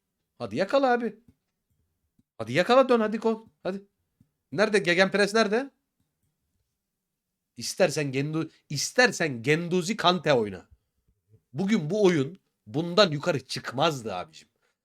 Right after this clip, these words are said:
Fred'in yerinde Kante de olsa oyun yukarı çıkmaz. Çünkü problem merkez değil. Problem merkez değil.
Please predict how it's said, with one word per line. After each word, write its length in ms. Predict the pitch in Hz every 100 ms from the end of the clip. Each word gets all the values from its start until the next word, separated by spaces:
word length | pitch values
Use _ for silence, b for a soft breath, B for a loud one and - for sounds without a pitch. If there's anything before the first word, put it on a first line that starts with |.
| _ _
Fred'in 340 | 156 175 220
yerinde 460 | 220 170 156 143 139
Kante 440 | - 190 226 180
de 60 | 160
olsa 500 | 147 131 - 170 269 b b -
oyun 280 | 143 190 185
yukarı 360 | 147 185 156
çıkmaz. 460 | - - 151 165 -
Çünkü 200 | 196 208
problem 540 | - 156 185 202 120
merkez 500 | 113 143 143 190 202
değil. 340 | 143 98 - _ _ _ _ _ _ _ _ _ _
Problem 420 | - 135 175 214 113
merkez 460 | 117 131 185 110
değil. 400 | 139 147 117 -